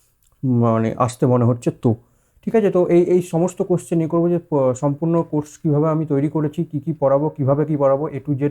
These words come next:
প্রথম থেকে শেষ অবধি, কটা করে ক্লাস, কত ডেপথে যাবো তুমি সেটা দেখতে পাবে। আচ্ছা, কীভাবে পড়াবো, কতটা পড়াবো বললাম, কোন কোন পরীক্ষার জন্য তোমার উপযোগী, এমন তো নয় যে আমি এই রিজনিং ক্লাসটা করলাম আজকে, আহ, এসএসসির জন্য, কালকে আমি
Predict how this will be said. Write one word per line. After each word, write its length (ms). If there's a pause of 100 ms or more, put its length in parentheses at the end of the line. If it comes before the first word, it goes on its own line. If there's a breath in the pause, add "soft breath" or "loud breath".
প্রথম 260
থেকে 120
শেষ 200
অবধি, 240 (320 soft breath)
কটা 200
করে 180
ক্লাস, 320
কত 140 (180)
ডেপথে 360
যাবো 240
তুমি 200
সেটা 180
দেখতে 260
পাবে। 200 (500 soft breath)
আচ্ছা, 240
কীভাবে 300
পড়াবো, 280
কতটা 280
পড়াবো 240 (100)
বললাম, 200 (100)
কোন 180
কোন 180
পরীক্ষার 380
জন্য 260
তোমার 220
উপযোগী, 440
এমন 240
তো 80
নয় 200
যে 120
আমি 160 (120)
এই 60 (100)
রিজনিং 260 (280)
ক্লাসটা 300
করলাম 300
আজকে, 280 (460 soft breath)
আহ, 340 (100)
এসএসসির 360
জন্য, 220 (340 loud breath)
কালকে 260
আমি 180